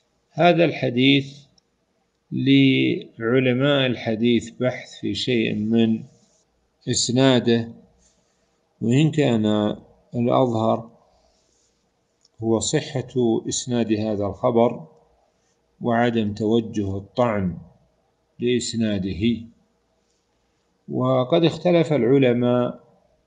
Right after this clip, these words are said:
في حكم الاشتراط ومدى تأثيره على قولين مشهورين، أولهما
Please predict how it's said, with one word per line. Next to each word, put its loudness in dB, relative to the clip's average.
في -2
حكم 0
الاشتراط 0
ومدى 0
تأثيره -2
على 2
قولين 0
مشهورين، -4
أولهما 2